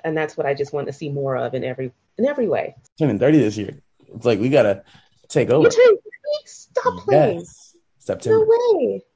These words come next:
Speaker 2: Virgo, baby.
Speaker 1: I would have not given you more than twenty, maybe turning twenty-six.
Speaker 2: Yes. I joined the team at twenty-six. So
Speaker 1: Okay.
Speaker 2: crazy.
Speaker 1: Wow.
Speaker 2: Twenty-five.
Speaker 1: Well, you're still young as hell.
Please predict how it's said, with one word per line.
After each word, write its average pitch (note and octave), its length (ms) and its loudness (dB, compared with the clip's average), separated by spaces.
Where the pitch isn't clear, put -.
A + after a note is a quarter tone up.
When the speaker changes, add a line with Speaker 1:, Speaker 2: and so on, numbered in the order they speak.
Speaker 2:
Virgo, B2 340 0
baby. B2+ 280 -6
Speaker 1:
I A#3+ 120 2
would D4+ 140 -2
have D#4 140 -6
not A#3 360 -2
given A3 240 0
you G#3+ 100 -2
more G3+ 220 -2
than G3 220 -6
twenty, F#3+ 420 -6
maybe F3+ 340 -4
turning D4+ 280 -6
twenty-six. F#4 840 -4
Speaker 2:
Yes. A3+ 840 6
I D3 140 4
joined D3 300 4
the C3 40 2
team D3+ 220 2
at G#2+ 100 -4
twenty-six. F2 560 -10
So - 320 -4
Speaker 1:
Okay. C4+ 760 -4
Speaker 2:
crazy. A4+ 160 0
Speaker 1:
Wow. F4+ 680 -2
Speaker 2:
Twenty-five. - 220 -10
Speaker 1:
Well, A#3 100 2
you're B3 100 -2
still B3 220 -8
young F#3+ 180 -6
as G#3 80 -8
hell. F3 640 -10